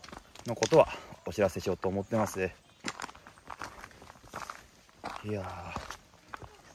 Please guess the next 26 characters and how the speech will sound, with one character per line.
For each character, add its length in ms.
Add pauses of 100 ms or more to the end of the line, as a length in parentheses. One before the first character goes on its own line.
(200)
ー、 40
重 180
た 180
い 80
わ。 240 (4000)
今 200
ね、 340
天 200
気 120
が 120
良 100
く 100
な 120
い 20
ん 40
で 40
す 60
け 80
ど、 160 (840)
今 120
日 60
雨 160
予 80
報 200
で 100
す。 400